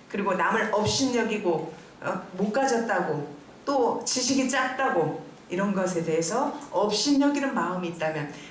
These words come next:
내가 잘났고 내가 좀 낫고 내가 좀 지식도 많고 내가 좀 실천력도 있고 내가 좀 인물도 괜찮고 뭐 내가 좀 키도 좀 크고 이런 식의 다-, 에 당해서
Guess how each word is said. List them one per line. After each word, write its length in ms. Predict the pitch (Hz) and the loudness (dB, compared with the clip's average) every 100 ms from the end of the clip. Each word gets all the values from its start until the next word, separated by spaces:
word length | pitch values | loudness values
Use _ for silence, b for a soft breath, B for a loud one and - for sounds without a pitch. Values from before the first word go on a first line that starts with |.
| B | B
내가 340 | 196 247 285 | 0 2 2
잘났고 760 | 196 202 208 208 - 160 147 B B B | 0 -2 -2 -2 -2 -4 -4 B B B
내가 360 | 196 247 277 | 0 2 2
좀 220 | 277 269 240 | 2 0 0
낫고 640 | 196 - - 170 - - - | -2 -2 0 0 0 -6 -10
내가 340 | 185 214 247 254 | -2 2 2 2
좀 300 | 277 262 - | 2 2 0
지식도 420 | - 233 - 254 | -2 -4 -2 0
많고 640 | 190 196 180 214 143 - B B | 2 0 0 0 0 -2 B B
내가 320 | 196 233 269 | 0 2 4
좀 160 | 269 254 | 2 0
실천력도 720 | - 311 - 285 269 - 240 | -2 -4 -2 0 0 -2 0
있고 540 | 175 - 160 139 - - - | 0 2 0 0 -4 -10 -4
내가 280 | 175 247 254 | 0 2 2
좀 160 | 254 | 2
인물도 540 | 233 220 233 269 277 269 | 0 0 2 4 2 0
괜찮고 800 | 208 240 240 240 262 175 - B B - | 0 0 2 2 2 0 -2 B B -2
뭐 160 | 185 180 | 2 4
내가 420 | 185 254 285 262 | 4 4 2 2
좀 340 | 240 156 147 - | 0 -2 -6 -2
키도 280 | 339 330 | 0 2
좀 220 | 226 233 - | 0 -2 -4
크고 560 | 311 339 202 139 - - - | -4 -2 0 -2 -6 -14 -12
이런 280 | 185 202 233 | -4 0 2
식의 540 | 233 - 214 262 285 - - | 2 2 2 2 0 -6 -12
다-, 100 | - - - - - | -12 -12 -18 -10 -2
에 260 | 214 233 | 0 2
당해서 680 | 233 214 220 233 269 269 277 | 2 2 4 4 4 2 0